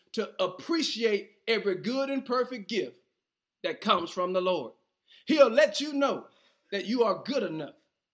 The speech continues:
He'll let you know that what God has given you is perfect for such a time like this. And he'll remind you that not only do you have a trainer, but you have a corner man. Not only do you have a trainer and a corner man, but you have a cut man.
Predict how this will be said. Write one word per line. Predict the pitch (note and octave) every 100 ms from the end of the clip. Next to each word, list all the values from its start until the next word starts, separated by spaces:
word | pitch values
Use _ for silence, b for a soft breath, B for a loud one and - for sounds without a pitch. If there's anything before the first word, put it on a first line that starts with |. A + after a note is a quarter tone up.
| _ _
He'll | - C#4 A3+
let | D4 -
you | A#3
know | G3+ A#3 A#3 C#3+ - _ _ -
that | F#3+ E3+
what | A#3+ -
God | A#3+ A#3+
has | G#3 F#3+
given | C4+ C#4 C4+
you | C4+ C4+ C#4
is | F#3 F3+
perfect | - C4+ A3 E3+ E3
for | E3
such | G#3 G#3
a | F#3
time | G3 F#3+ G3
like | F#3 F#3+ -
this. | F3 B2 _ _ _ _
And | C3
he'll | D3+ G3+
remind | G#3 A#3+ F4 F#4 A3
you | - - _ _ _ _
that | D#3 D#3+
not | A#3+
only | D#4+ F#4 F4+
do | E4+ D#4
you | C#4+
have | A#3+ A#3
a | G3+
trainer, | - G#3+ D#3+ - _ _ _ _ _ _ _ -
but | F#3
you | F#3+
have | F#3
a | D#3+
corner | - B3+ F#3 D3
man. | C#3+ A#2+ - _ _ _ _ _ _ -
Not | B3
only | E4 G4 F#4+
do | E4
you | D#4+
have | C#4 C#4
a | A3+
trainer | - C#4 A3
and | G#3
a | F#3+
corner | B3+ B3 E3
man, | D#3 C3+ A2+ _ _ _ _
but | D#3 E3
you |
have | D3+ A#2+
a |
cut | - - F3+ B2+
man. | B2+